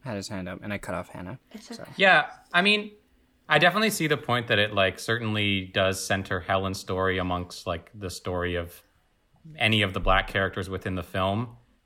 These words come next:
Speaker 3: Uh, I do think that the film is very much about, like, this rich white woman who has this, like, like, she's very, uh, removed from the actual thing that she is, like, academically studying in the way that, like, a lot of rich academics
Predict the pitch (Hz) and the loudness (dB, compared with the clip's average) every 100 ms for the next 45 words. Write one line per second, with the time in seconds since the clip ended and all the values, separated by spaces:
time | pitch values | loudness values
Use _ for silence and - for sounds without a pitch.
0 | - 104 101 101 101 - 135 175 190 170 | 0 6 8 8 6 4 2 4 2 2
1 | 156 123 131 120 117 110 104 107 104 98 | 0 -2 0 0 0 -2 2 2 2 0
2 | 101 90 92 95 98 90 85 - - _ | -2 0 4 4 2 -2 -2 -6 -18 _
3 | _ _ _ - 110 - - _ 110 120 | _ _ _ -2 -2 -2 -10 _ -2 -2
4 | 113 - - 98 98 101 104 104 95 90 | -2 -6 -10 0 2 2 0 0 0 -2
5 | 85 - 98 95 95 95 87 92 - 95 | -4 2 4 6 4 0 -8 -8 -4 -2
6 | 90 - - _ - - 202 185 208 202 | -2 -4 -18 _ -4 -2 -2 0 0 0
7 | 185 - _ _ _ 120 113 107 107 104 | -2 -6 _ _ _ 4 6 6 6 4
8 | 101 - _ _ _ 113 131 131 135 123 | 2 0 _ _ _ 0 2 4 2 2
9 | 104 - 113 104 104 101 98 - 98 90 | 0 -4 -4 0 2 2 2 -2 -6 -4
10 | 98 92 87 - 101 92 90 90 95 98 | -4 -4 -6 -6 -6 -6 -4 -6 -2 -4
11 | - 98 90 90 85 - 95 90 - - | -2 -4 -6 -8 -12 -6 -6 -6 -12 -18
12 | - - - - 120 123 127 127 110 110 | -20 -20 -8 0 4 6 4 4 2 4
13 | 98 98 98 90 92 95 90 92 90 90 | 4 4 4 0 -2 0 0 0 -4 -2
14 | 85 - - | -6 -8 -12